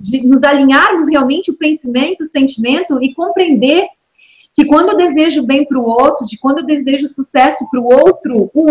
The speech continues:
outro não existe, é pra mim. É pra mim, é um reflexo daquilo que eu quero viver, é um reflexo daquilo que eu quero ter. Então, eu quero fechar realmente essa tua palestra com esse meu testemunho.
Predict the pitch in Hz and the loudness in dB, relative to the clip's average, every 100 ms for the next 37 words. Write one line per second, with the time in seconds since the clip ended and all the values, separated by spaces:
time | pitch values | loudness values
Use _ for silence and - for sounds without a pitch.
0 | 302 403 415 370 359 415 415 320 466 - | 4 4 2 0 -2 -4 -4 -4 -4 -8
1 | - 254 196 277 - 415 440 349 320 403 | -8 -8 -6 -6 -6 -6 -6 -4 -4 -6
2 | 605 587 - _ _ _ _ _ _ - | -10 -12 -16 _ _ _ _ _ _ -4
3 | 285 339 453 403 330 508 523 262 285 370 | 0 2 2 2 0 2 2 2 2 2
4 | 370 - 349 392 508 - 359 349 311 311 | 0 0 2 2 0 -2 -2 0 0 0
5 | 302 277 247 254 214 302 370 339 330 339 | 0 -2 -2 -4 -2 -2 -2 -6 -2 0
6 | 370 - 381 320 294 269 247 214 190 - | 0 0 -2 0 0 0 0 -2 -4 -6
7 | 156 - _ _ _ _ - 226 262 302 | -10 -12 _ _ _ _ -6 0 2 4
8 | 311 302 - 277 - 339 339 302 277 285 | 2 0 2 0 0 -2 -2 -2 -2 -2
9 | 285 269 - 254 240 214 233 320 - 302 | -4 -4 -4 0 2 2 2 0 -2 -6
10 | 277 247 330 - 381 302 311 320 330 285 | -6 -6 -6 -8 -2 -2 -2 -8 -6 -4
11 | 240 302 | -2 -4